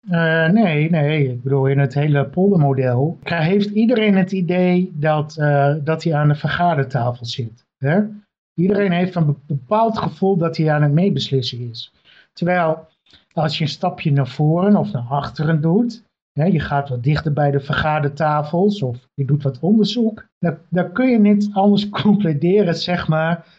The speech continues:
dat sommige vergadertafels meer invloed hebben dan andere. En ja, weet je, d-, dan, dan moet je dus aanscha-, aans-, eh,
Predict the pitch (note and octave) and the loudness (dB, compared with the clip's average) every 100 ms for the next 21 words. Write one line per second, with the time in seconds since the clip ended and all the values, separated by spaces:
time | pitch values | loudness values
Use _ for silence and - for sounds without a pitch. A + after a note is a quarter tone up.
0 | _ D3+ B2 - - G#3 C#4 C#4 A3 A3 | _ -10 -8 -8 -4 0 2 0 0 -2
1 | F3+ G3 G3 F3+ F3+ F3 E3+ E3+ D#3+ D3 | -4 -2 0 -2 0 0 0 -2 -8 -4
2 | D3 F3+ A3 G3+ F3+ F#3 D#3+ D3 C#3 C#3+ | 0 2 2 0 -2 -2 -4 -4 -2 -2
3 | C#3+ C3 C3+ G3+ A#3 B2+ A#2+ - _ D#3 | -2 -4 -4 0 0 -2 -6 -12 _ -4
4 | D#3 D#3 D#3 C#3+ D#3+ E3+ F#3+ C3 - D3 | 0 2 2 0 0 -2 -2 -4 -4 -2
5 | E3 G3+ F3+ D3+ - D3+ G3+ E3+ D3 D#3+ | 0 0 0 -2 -6 -6 -4 -2 -2 0
6 | D3+ F#3+ F3 E3+ D3+ D3+ G3 E3 E3 E3 | 2 2 2 0 -2 -2 -2 -2 -2 -2
7 | - D#3+ D3 D3+ D#3 D#3+ D#3+ D3+ E3 | -2 -2 0 0 -2 -4 -4 -4 -4